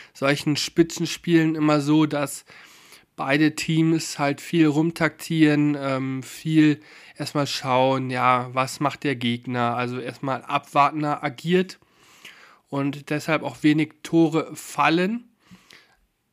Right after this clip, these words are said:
Nicht so in dieser Partie, denn der H S V hat von Anfang an richtig Druck gemacht. Ähm,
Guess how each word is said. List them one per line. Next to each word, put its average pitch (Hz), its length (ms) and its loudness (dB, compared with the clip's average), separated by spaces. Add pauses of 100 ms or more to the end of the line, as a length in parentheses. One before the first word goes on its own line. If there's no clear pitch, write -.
Nicht 180 300 0
so 175 120 2
in 156 100 0
dieser 165 240 0
Partie, 180 520 -2
denn 151 200 0
der 143 140 -4
H 156 100 2
S - 160 -6
V 160 280 0
hat 156 140 -2
von 156 220 -6
Anfang 151 360 -6
an 156 280 -2
richtig 151 720 -4
Druck 156 280 -2
gemacht. 160 500 2
Ähm, 139 480 -2